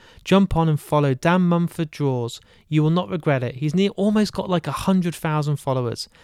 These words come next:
All his prints are up there. You can go on the store and even purchase one.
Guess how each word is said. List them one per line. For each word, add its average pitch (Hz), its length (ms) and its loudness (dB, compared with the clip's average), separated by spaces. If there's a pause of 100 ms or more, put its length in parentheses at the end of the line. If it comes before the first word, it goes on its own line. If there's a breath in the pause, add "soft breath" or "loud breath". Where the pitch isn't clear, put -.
(340 soft breath)
All 196 140 8
his 202 140 6
prints 165 340 0
are 156 60 0
up - 160 -4
there. 131 320 0 (160)
You 143 100 -4
can 160 100 0
go 151 100 2
on 139 100 2
the 135 80 -2
store 165 420 2
and 160 80 2
even 147 280 0
purchase 160 520 -2
one. 151 260 -2